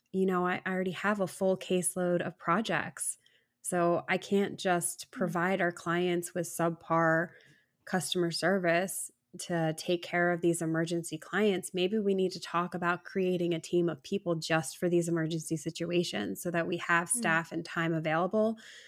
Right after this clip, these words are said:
Speaker 1: Um, that could be a possible solution. And I would be really happy to talk to you more about how we could, um, work within the structure of our environment here to make some changes that would make these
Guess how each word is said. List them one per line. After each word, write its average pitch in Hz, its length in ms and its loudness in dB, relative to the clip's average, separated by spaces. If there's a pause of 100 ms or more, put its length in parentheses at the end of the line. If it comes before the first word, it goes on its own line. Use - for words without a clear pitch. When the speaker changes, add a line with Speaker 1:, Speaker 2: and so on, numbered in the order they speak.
(160)
Speaker 1:
Um, 165 420 0
that 147 180 0
could 185 140 -2
be 190 100 2
a 180 60 0
possible 175 500 0
solution. 185 580 0
And 175 140 0
I 175 80 2
would 208 80 2
be 240 120 0
really 170 200 2
happy 175 380 0
to 175 80 -2
talk 156 300 -6
to 180 80 -2
you 160 120 2
more 160 300 2
about 170 200 -2
how 170 260 0
we 180 180 0
could, 160 380 -2 (600)
um, 170 460 -2
work 190 320 4
within 196 180 2
the 170 120 2
structure 160 840 -2
of 180 180 -6
our 165 220 2
environment 165 540 2
here 160 300 2
to - 140 -8
make 170 160 0
some 180 160 -8
changes 170 540 -2
that 151 180 -4
would 170 160 -6
make 170 240 -2
these 170 460 -2